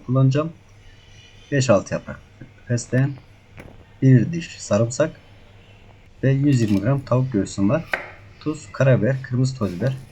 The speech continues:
ve yağ da bildiğiniz gibi diğer kullanacağımız malzemeler. Şimdi öncelikle soyacağımız ile şöyle kabağımızın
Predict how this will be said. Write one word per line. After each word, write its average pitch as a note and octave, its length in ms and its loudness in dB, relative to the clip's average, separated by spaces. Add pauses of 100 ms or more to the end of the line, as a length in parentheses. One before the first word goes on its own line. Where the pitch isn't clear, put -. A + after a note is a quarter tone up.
(680)
ve - 60 -4
yağ C3+ 240 2
da B2 140 0 (240)
bildiğiniz E2+ 360 -2
gibi C3 240 -4 (1120)
diğer A2 220 0
kullanacağımız F#2 800 0 (1040)
malzemeler. G#2 440 2
Şimdi C#3 360 0
öncelikle C#3 640 -2 (1000)
soyacağımız A2 800 4
ile B2 160 -2 (500)
şöyle B2 400 0
kabağımızın A#2 560 -2